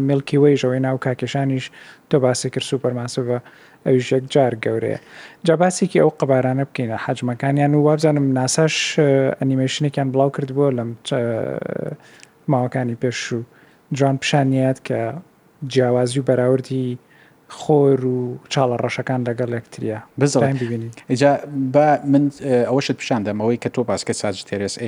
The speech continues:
Speaker 2: ئەوەی کە لەناو کۆمەڵی لە کاکێشانی خۆماندایە، لێرە من لەم سۆفتوێرە هەمە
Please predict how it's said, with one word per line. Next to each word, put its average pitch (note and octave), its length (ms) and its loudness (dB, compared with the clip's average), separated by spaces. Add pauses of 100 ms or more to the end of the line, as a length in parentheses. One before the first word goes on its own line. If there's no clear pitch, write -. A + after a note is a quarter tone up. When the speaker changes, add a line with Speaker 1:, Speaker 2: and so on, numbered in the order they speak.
Speaker 2:
ئەوەی G2+ 200 -2
کە G2+ 120 -6
لەناو G2 240 -6
کۆمەڵی G#2 340 -6 (420)
لە G#2+ 60 -4 (140)
کاکێشانی G#2 540 -8
خۆماندایە، G2+ 520 -4 (240)
لێرە G#2 240 -2
من A2+ 100 0
لەم A2+ 220 -4
سۆفتوێرە G#2 500 -8
هەمە G2 160 -6